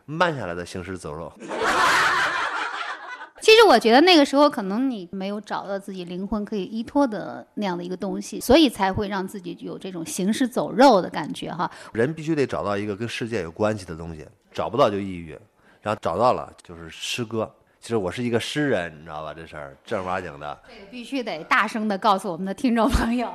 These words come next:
Speaker 1: 其实我是一个诗人。<laughs> 但是就，就是发誓做一个诗人嘛，也不大好意思跟人说，你知道吗？我在那个报社上班的这些年，我们那有文化部的记者找我去要诗人的电话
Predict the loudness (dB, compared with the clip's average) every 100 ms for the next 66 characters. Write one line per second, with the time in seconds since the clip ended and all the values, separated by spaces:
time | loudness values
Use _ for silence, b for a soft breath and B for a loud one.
0 | -8 -6 -4 -2 -2 -2 -2 -4 -4 -6
1 | -6 -6 -8 -12 -12 -4 -2 2 2 4
2 | 2 2 0 -2 -4 -4 -6 -6 -8 -10
3 | -12 -14 -16 -20 -20 -12 -8 -4 -4 -4
4 | -8 -10 -8 -10 -12 _ _ -12 -8 -6
5 | -6 -6 -4 -4 -4 -4 -8 -10 -10 -12
6 | -8 -6 -6 -8 -10 -10 -10 -10 -8 -6
7 | -6 -10 -12 -14 -18 _ _ -18 -4 0
8 | 0 0 -6 -8 -4 -4 -4 -6 -6 -4
9 | -4 -4 -8 _ -10 -6 -6 -6 -10 -12
10 | -12 -8 -4 -2 -2 -2 -2 0 0 -2
11 | -8 -8 -8 -8 -12 _ -4 -4 -4 -4
12 | -4 -4 -6 -4 -4 -6 -8 -8